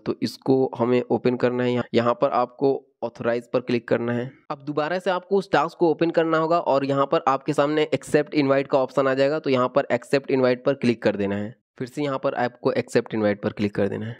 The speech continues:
देखिए यहाँ पर सबसे पहले तो हमें get verified का ऑप्शन दिख रहा है, तो इस पर हमें क्लिक करना है और यहाँ पर हमें अब, और ये जो वेरीफाई का ऑप्शन दिख रहा है, इस पर क्लिक करना है और यहाँ से हमें वेरीफाई करना है।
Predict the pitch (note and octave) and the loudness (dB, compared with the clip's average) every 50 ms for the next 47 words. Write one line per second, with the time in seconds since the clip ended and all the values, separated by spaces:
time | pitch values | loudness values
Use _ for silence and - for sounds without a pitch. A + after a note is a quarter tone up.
0 | - - - C#3+ D3 D#3+ D#3+ D#3 D3+ D3+ D#3+ - F3 D#3 - D#3 D3 - E3+ F3 | -12 -4 -2 0 0 2 2 0 0 0 0 -2 -2 0 -2 -2 0 -2 0 0
1 | E3+ D#3+ D#3+ D#3+ D#3+ E3 E3 D3+ D3+ D3 D3+ D3+ D3+ C#3+ C3 D3 D3+ D3+ D3 D3+ | 2 2 2 2 0 0 0 0 0 2 2 2 2 2 2 0 0 0 0 0
2 | D3+ D3 C#3 D3 D3 D3 D3 - D3 D3 - - D3 D3 D3 D3+ D3 D3+ D3+ D3 | 0 2 2 0 0 0 0 0 -2 0 0 0 0 0 0 2 0 0 0 0
3 | D3 C3+ B2 B2 - D3+ C#3+ C#3 C#3 C#3 C#3 C3 C3+ C3 - C#3 C3+ C#3 C#3+ D3 | 0 0 0 0 0 0 0 0 -2 -2 0 -2 0 0 0 0 0 0 0 -2
4 | - - B2 A#2+ A#2+ B2+ B2+ C3 C#3+ C#3+ - D3 C#3 C3+ C3 C#3+ D3+ D#3 - B2+ | 0 0 0 0 2 2 2 2 0 0 0 0 0 0 0 -2 -2 -2 -2 -2
5 | B2 - A#2+ B2+ C3+ D3+ D3 D#3 D3 D3+ C#3+ C3+ - C#3+ D3 C#3+ D#3 D3+ D3 - | -4 -4 -4 -6 -6 -6 -6 -4 -4 -4 -4 -2 -2 -2 -2 0 0 -2 -2 -2
6 | - D#3 D3+ C#3+ C#3 D3+ D3+ D3+ D3+ - C#3 B2 - - - C#3+ C3+ - C#3 C#3 | -2 -2 -2 0 0 2 0 0 0 -2 -6 -8 -4 0 0 0 0 0 -2 -2
7 | C3+ C#3 - C3+ C3 C3+ C3+ C3+ C#3 D#3 E3+ - _ _ - - B2+ A#2+ A#2+ B2+ | 0 0 0 0 0 0 -2 -2 -2 -4 -8 -12 _ _ -14 -12 -10 -8 -6 -6
8 | B2+ C3 B2+ - C3+ C3 C#3 C#3 C3 B2 B2 A#2 A2+ - A#2 A2 G#2 - G#2+ G2+ | -6 -6 -6 -4 -4 -2 -2 -2 0 0 0 0 0 0 0 0 0 0 -2 -2
9 | G#2 G2+ G#2 G#2 A2+ | 0 0 -2 -2 -4